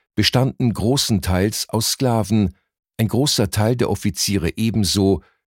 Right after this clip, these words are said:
desgleichen ein großer Teil der Berater und Verwaltungsbeamten der Kalifen. Die Idee der Gottesherrschaft in Gestalt des Kalifen als Alleinherrscher behinderte die Institutionalisierung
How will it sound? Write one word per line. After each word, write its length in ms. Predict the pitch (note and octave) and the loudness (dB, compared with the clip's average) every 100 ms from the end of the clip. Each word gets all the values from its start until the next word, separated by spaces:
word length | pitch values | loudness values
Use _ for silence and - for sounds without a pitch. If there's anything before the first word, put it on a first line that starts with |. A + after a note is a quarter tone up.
| - | -4
desgleichen 680 | A2+ - A#2 B2 - D#3+ D#3 - | -2 0 0 0 -2 -2 -2 -2
ein 120 | G2 | -2
großer 460 | - A2+ - A2 | 0 0 0 0
Teil 320 | - G2+ G#2+ G2+ | 0 0 2 0
der 140 | D#2+ | -2
Berater 680 | D#2 D#2+ F2 G2+ G#2+ G2+ F#2 _ _ | -2 -2 -2 0 0 0 -2 _ _
und 200 | C3 - | -4 -2
Verwaltungsbeamten 1160 | B2+ F#2 G2 F#2+ F#2+ - F2 E2 D#2+ - - | -2 0 0 0 -2 0 -2 -2 -4 -2 -2
der 120 | F#2 E2 | -2 -2
Kalifen. 800 | - G#2+ G#2 - - C#2+ A#1 - _ _ _ _ _ _ _ _ _ _ _ _ _ - | -2 -2 -4 -4 -4 -4 -6 -12 _ _ _ _ _ _ _ _ _ _ _ _ _ -4
Die 160 | A#2 | -2
Idee 300 | A2+ F2 C3 | 0 0 2
der 140 | C3+ E2 | 2 0
Gottesherrschaft 1080 | A2+ C3 G#2+ F2 - D#2+ D#2+ G#2+ A2 - - | 0 0 0 -2 0 -2 0 0 -2 -4 -10
in 140 | - F#2+ | -4 -2
Gestalt 500 | E2+ - F2+ F#2+ F2 | 0 0 0 0 0
des 160 | E2 | -4
Kalifen 640 | - D2+ F2 G#2 - G2+ F#2+ - - - | -2 -2 -2 -4 0 0 0 -6 -12 -4
als 260 | F#2+ - - | -2 -2 -2
Alleinherrscher 880 | F2 F2 C3+ F2 D#2+ E2 - G#2 F#2+ _ _ _ - | -2 0 0 2 0 0 2 2 0 _ _ _ -2
behinderte 600 | G#2+ D3+ D3+ C3+ C3+ B2+ | 0 2 2 0 0 0
die 180 | G#2+ - | -2 -2
Institutionalisierung 1600 | D3 - B2 G#2 G#2+ - G2+ F#2 E2+ D2 G#2 G#2+ A2+ A#2+ G#2+ | -2 -2 -4 -4 -2 0 2 2 0 -2 -2 0 2 2 0